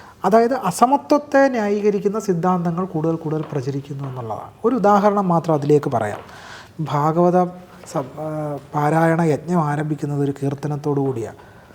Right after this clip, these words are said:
"കരളിൽ വിവേകം കൂടാതെ കൺ തരനിമിഷം പത കളയരുതാരും, മരണം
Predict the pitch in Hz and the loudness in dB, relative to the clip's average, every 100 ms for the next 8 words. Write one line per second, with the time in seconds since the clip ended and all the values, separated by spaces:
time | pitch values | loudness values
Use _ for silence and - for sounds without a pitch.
0 | - - - - 151 180 208 220 202 185 | -20 -20 -8 0 2 6 4 4 4 4
1 | 185 180 185 175 156 165 180 180 170 170 | 4 2 0 -2 -2 2 4 4 2 0
2 | 160 160 160 151 147 170 185 180 180 170 | -2 -6 -4 -4 -2 0 0 0 0 -2
3 | 165 156 151 151 139 135 143 143 143 127 | -2 -2 -2 -4 -4 -2 -2 -2 -4 -4
4 | 117 113 - - _ - 120 - - - | -6 -8 -14 -20 _ -20 -20 -20 -20 -20
5 | - - - - 147 147 165 196 | -20 -20 -20 -12 0 2 4 2